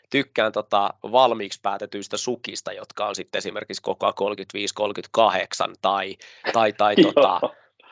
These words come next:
Speaker 1: trenditietoisena, niin en, en valitettavasti pysty tuollaista lippavisiiriä käyttämään, se näyttää päässäni typerältä, niin, niin, niin on kyllä niinku, e-,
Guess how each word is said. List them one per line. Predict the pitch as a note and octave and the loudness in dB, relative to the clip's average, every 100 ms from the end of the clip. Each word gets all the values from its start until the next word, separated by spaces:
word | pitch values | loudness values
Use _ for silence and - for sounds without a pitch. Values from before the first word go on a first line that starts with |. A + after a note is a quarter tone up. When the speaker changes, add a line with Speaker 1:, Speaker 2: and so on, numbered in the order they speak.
| C3 - | -4 2
Speaker 1:
trenditietoisena, | C#3 C#3+ B2+ A#2+ A2+ A2 A2+ G#2+ G#2+ | 6 6 4 -2 -2 -2 -2 -2 -2
niin | A2 A2+ | -2 -2
en, | A2+ A2 | -2 -4
en | G#2+ | -6
valitettavasti | G2+ G2+ G2+ - G2 G2 - | -2 -2 -4 -6 -8 -8 -10
pysty | - G2+ G2+ | -8 -8 -6
tuollaista | - G2+ - G#2 - _ - | -4 -4 -2 -4 -4 _ -12
lippavisiiriä | A#2+ B2 B2+ - - G2+ G2 - G2+ G2+ G2 | -8 -2 -2 -2 -2 -2 -2 -6 -6 -6 -2
käyttämään, | G#2 G2+ G2 - G#2 | 0 -2 -4 -6 -6
se | G#2 | -4
näyttää | G#2 G2 G2+ G2 | -6 -2 -2 2
päässäni | G#2 G2+ - G2 F#2+ | 2 2 -2 -10 -10
typerältä, | G2+ - G#2 G#2+ A2 B2+ | -12 -4 -2 -2 0 0
niin, | C3 _ | 0 _
niin, | A2 G#2 | -2 -2
niin | G2+ G2+ | -2 -2
on | A2+ G#2+ A#2+ A#2+ | -2 2 4 6
kyllä | C3+ C3 | 4 2
niinku, | A2 G#2 _ _ - _ | 0 -4 _ _ -20 _
e-, | - | -8